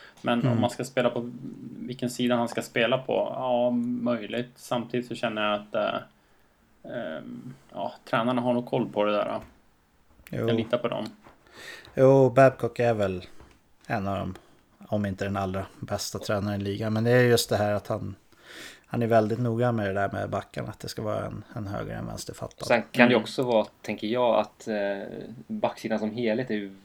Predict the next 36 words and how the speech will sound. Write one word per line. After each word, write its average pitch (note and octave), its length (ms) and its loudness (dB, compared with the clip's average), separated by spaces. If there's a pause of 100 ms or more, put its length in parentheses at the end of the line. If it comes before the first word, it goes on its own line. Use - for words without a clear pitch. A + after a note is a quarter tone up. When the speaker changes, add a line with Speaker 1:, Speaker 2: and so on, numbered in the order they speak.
(140)
Speaker 3:
alltså, - 180 -10
den A#2 140 0
är G#2 40 -2
tunn, G#2+ 420 -4
alltså, - 200 -6
om F#2+ 80 -6
man G2+ 60 -8
ser G#2 120 -4
till G2 280 -6
vilka G2+ 200 -2
namn G#2+ 280 -2
de G2 100 -6
faktiskt G2 240 -6
har G2 80 -4
på, F#2+ 380 -8 (680)
eh, - 360 -16
på A2 80 -8
benen. G#2+ 340 -2
Så - 80 -8
att G#2+ 100 -8
det G2+ 60 -10
kan A2 140 0
ju A2+ 60 2
faktiskt G#2+ 180 -2
vara G#2+ 120 2
ett, - 60 -14 (180)
så A#2 520 2
han G#2+ 160 -2
har G2+ 60 -2
tänkt G#2 220 -4
också, - 180 -6
att - 80 -6
han G2 180 -8
särar G#2 560 2
medvetet G#2+ 560 -4
på G2 300 -4